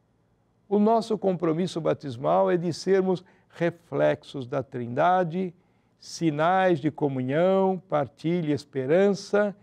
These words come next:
num mundo dividido, egoísta e sem esperança.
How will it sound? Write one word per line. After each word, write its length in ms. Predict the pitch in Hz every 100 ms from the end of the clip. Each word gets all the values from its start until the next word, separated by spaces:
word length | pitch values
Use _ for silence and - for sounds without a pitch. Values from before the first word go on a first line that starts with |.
| _ _
num 160 | 185 196
mundo 640 | 175 170 208 196 165 147
dividido, 1000 | 135 147 156 143 127 160 175 156 143 139
egoísta 920 | 156 139 139 147 190 185 - 196 190 _ _ _ -
e 60 |
sem 320 | 120 - 151 135
esperança. 640 | 123 - 127 156 - -